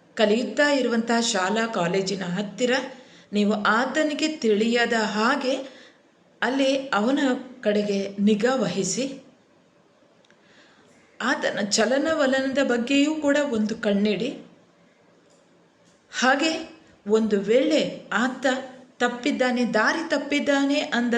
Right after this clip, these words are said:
ತಕ್ಷಣ ರಂಪಾಟ ಮಾಡಬೇಡಿ. ಆತ ಹೋಗ್ತಾ ಇರುವಂಥ ದಾರಿಯಿಂದ ಸರಿಯಾದ ದಾರಿಗೆ ಯಾವ ರೀತಿ ಕರೆ ತರಬಹುದು ಅನ್ನುವಂಥದ್ದು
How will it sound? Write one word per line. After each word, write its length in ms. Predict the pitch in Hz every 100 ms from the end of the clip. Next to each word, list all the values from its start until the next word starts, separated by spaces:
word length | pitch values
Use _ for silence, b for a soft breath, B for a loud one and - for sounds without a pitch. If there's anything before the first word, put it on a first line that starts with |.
| 240
ತಕ್ಷಣ 420 | 269 277 - 277 240 240 B B -
ರಂಪಾಟ 600 | 226 262 294 320 311 311
ಮಾಡಬೇಡಿ. 580 | 254 190 180 175 175 - - - _ _ _ _ _ _ _ _ _ _ _ _ _ _ -
ಆತ 260 | 254 285 285
ಹೋಗ್ತಾ 420 | 190 233 254 311
ಇರುವಂಥ 380 | 269 254 226 214 208 175
ದಾರಿಯಿಂದ 580 | 202 233 302 277 277 226 247 320 B B B B
ಸರಿಯಾದ 720 | - 240 262 285 320 330 -
ದಾರಿಗೆ 800 | 220 247 302 294 269 208 - - - _
ಯಾವ 320 | 202 247 254
ರೀತಿ 320 | 302 302 302 254
ಕರೆ 260 | 233 254
ತರಬಹುದು 800 | 285 285 240 208 214 226 254 -
ಅನ್ನುವಂಥದ್ದು 880 | - 202 208 208 202 214 214 285 B